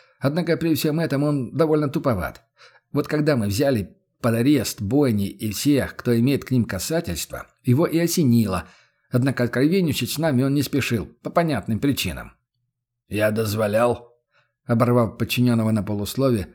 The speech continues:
насупился вдруг Керн, и Курт обернулся на своего подопечного без стука, вошедшего и потихоньку прикрывшего дверь за собою. Тот пожал плечами. «Нет», и, отойдя к стене, остановился привалясь к ней спиной.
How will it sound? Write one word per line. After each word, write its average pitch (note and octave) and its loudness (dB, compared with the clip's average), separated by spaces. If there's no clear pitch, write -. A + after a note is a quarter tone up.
насупился A2+ 0
вдруг G2+ -4
Керн, A#2+ 0
и A#2 2
Курт D#3 -2
обернулся B2 0
на A2+ 0
своего B2 -2
подопечного A2 -2
без G2 -2
стука, B2+ -6
вошедшего G#2 -4
и F#2 -6
потихоньку A2 -6
прикрывшего A2+ -4
дверь G#2 0
за F2+ -6
собою. D2 -8
Тот B2 -2
пожал A#2 -2
плечами. F2+ -2
«Нет», B2 2
и, B2+ 0
отойдя B2+ 0
к - -10
стене, C3 0
остановился B2+ 0
привалясь A#2 0
к - -8
ней A2+ 4
спиной. F#2 -2